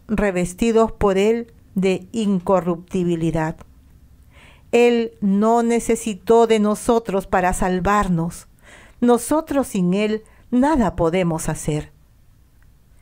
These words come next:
Él, a nosotros, sus sarmientos, se nos dio como vid. Nosotros, separados de él,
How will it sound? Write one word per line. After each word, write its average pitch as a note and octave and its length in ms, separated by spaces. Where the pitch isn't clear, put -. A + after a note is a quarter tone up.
Él, G#3+ 520
a G3 120
nosotros, G#3+ 880
sus - 280
sarmientos, G3 1000
se A#3+ 220
nos G3 220
dio G#3+ 380
como A3 320
vid. E3+ 340
Nosotros, B3 960
separados F#3 800
de F3 260
él, G#3+ 200